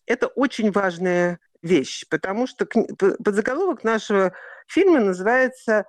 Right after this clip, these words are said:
"Фильм о книгах и свободе". Вот действительно это отношение к литературе – книгам к слову, такое большое, такое серьёзное,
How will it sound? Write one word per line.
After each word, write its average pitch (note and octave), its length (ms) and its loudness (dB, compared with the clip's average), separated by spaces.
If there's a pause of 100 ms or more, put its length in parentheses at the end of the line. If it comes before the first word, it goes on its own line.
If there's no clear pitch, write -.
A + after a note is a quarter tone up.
(140)
"Фильм C4+ 320 -2
о F3 80 -2
книгах G#3 540 2
и - 100 -10
свободе". E3+ 720 -2 (360)
Вот C4+ 380 0 (100)
действительно B3 540 2 (100)
это A#3+ 260 -2
отношение G#3 1200 0
к - 400 -2
литературе – G3 1080 0 (540)
книгам A3 720 4
к - 160 -12
слову, B3 960 2 (220)
такое G#3 580 0
большое, E3+ 760 0
такое D#3+ 440 -4
серьёзное, A3 760 2